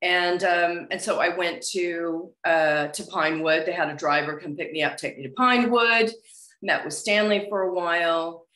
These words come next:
And then, um, and then they wanted me to come back a few times to do screen tests, which I did. Leon was coaching me for the screen tests. I did that. Two weeks of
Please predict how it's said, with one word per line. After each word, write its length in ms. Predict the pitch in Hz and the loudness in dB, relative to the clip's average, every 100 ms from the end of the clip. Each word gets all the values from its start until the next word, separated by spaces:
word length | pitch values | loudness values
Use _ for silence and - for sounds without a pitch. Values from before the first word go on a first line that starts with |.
| _ - | _ -10
And 280 | 170 170 151 | -6 -6 -2
then, 560 | 175 160 160 156 156 160 - | 0 2 2 0 -2 -4 -2
um, 640 | 151 147 143 147 147 143 _ _ _ 170 | -2 0 -2 -2 -2 -6 _ _ _ -4
and 180 | 160 | -2
then 420 | 185 170 165 156 - _ _ _ _ _ _ _ 175 | 0 0 -2 -8 -14 _ _ _ _ _ _ _ -16
they 220 | - 185 | -4 -2
wanted 400 | 175 185 170 180 | -2 -2 -4 -6
me 140 | 165 160 | -6 -6
to 80 | 156 | -6
come 260 | - 156 | -8 -6
back 240 | 151 151 160 | -4 -4 -6
a 100 | 143 | -10
few 160 | 170 | -12
times 380 | - 156 151 143 | -4 -2 -2 -4
to 80 | 143 | -6
do 140 | 143 | -6
screen 380 | 143 - 175 170 | -6 -2 0 0
tests, 440 | 170 160 151 151 160 | 0 0 0 0 -8
which 160 | 147 | -2
I 100 | 139 | -2
did. 540 | 135 151 143 139 151 - _ _ _ - | -2 0 2 2 0 -8 _ _ _ -12
Leon 520 | 185 196 180 170 165 | -2 2 2 2 -2
was 260 | 156 147 147 | -2 -4 -4
coaching 420 | - 147 143 151 143 | -4 -4 -4 -6 -4
me 220 | 143 143 | -4 -6
for 60 | |
the 100 | 139 | -12
screen 340 | 147 - 254 254 | -12 -4 0 0
tests. 680 | 247 254 247 247 - - - _ _ _ - | 2 2 2 0 -6 -8 -18 _ _ _ -8
I 120 | 143 | -6
did 240 | 143 143 202 | -4 -2 4
that. 460 | 208 220 220 220 - _ _ | 4 4 2 0 -12 _ _
Two 220 | - 269 | -2 0
weeks 340 | 214 190 190 - | 4 2 2 -4
of 160 | 160 | -4